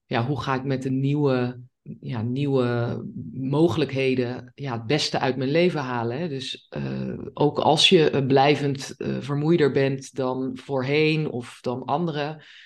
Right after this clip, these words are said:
hoe ga je dan alsnog een kwaliteit van leven behalen, hè? Dus dat je misschien een beperking hebt of anders bent dan anderen,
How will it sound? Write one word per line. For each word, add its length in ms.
hoe 160
ga 100
je 100
dan 300
alsnog 520
een 420
kwaliteit 540
van 160
leven 400
behalen, 460
hè? 140
Dus 120
dat 180
je 100
misschien 420
een 60
beperking 560
hebt 240
of 140
anders 340
bent 260
dan 160
anderen, 480